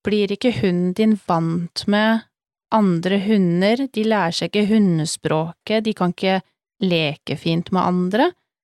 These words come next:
Eh, jeg tror det er veldig mye sånn at det, folk er rett og slett redd for at hunden sin ikke skal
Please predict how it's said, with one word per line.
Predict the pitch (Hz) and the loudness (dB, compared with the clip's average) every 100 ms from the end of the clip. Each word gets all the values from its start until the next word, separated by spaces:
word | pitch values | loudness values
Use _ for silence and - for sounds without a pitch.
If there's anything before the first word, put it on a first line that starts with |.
| _ _ - | _ _ -6
Eh, | 202 202 - - 247 | -2 -2 -2 -6 -4
jeg | 262 - | -6 -4
tror | 226 233 | 0 0
det | 277 | 2
er | 254 262 | 0 2
veldig | 254 196 220 | 0 0 0
mye | 220 202 | 0 0
sånn | 208 190 | 0 0
at | 190 | -2
det, | 220 - _ _ _ - | -6 -8 _ _ _ -10
folk | - 254 - | -4 -2 0
er | 202 247 | 0 0
rett | 214 - | -2 -4
og | 226 | -4
slett | - 196 - - | -2 -6 -6 -2
redd | 170 165 | 0 0
for | - 214 | -2 -2
at | 226 | 0
hunden | 196 170 165 | 0 0 -2
sin | - 214 | -2 -2
ikke | 196 - | -4 -4
skal | 180 - - 160 170 196 | -4 -4 -2 0 0 -2